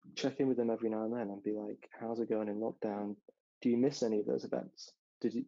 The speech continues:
are you kind of relieved you don't have to go to those conferences? Weren't they really boring?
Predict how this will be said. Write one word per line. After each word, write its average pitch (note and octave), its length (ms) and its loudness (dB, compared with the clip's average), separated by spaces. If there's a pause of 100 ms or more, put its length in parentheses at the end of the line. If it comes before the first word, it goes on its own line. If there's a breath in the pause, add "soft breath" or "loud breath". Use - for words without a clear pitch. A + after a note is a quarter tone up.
are C3+ 60 4
you A#2+ 160 4
kind A#2 180 0
of A2+ 60 2
relieved A#2 400 4
you A2+ 60 2
don't A2 140 -4
have - 80 -12
to - 120 -18
go A2 60 -2
to - 120 -14
those A2+ 120 -6
conferences? - 600 -8
Weren't A#2+ 220 2
they B2 100 2
really A#2 200 4
boring? B2 460 2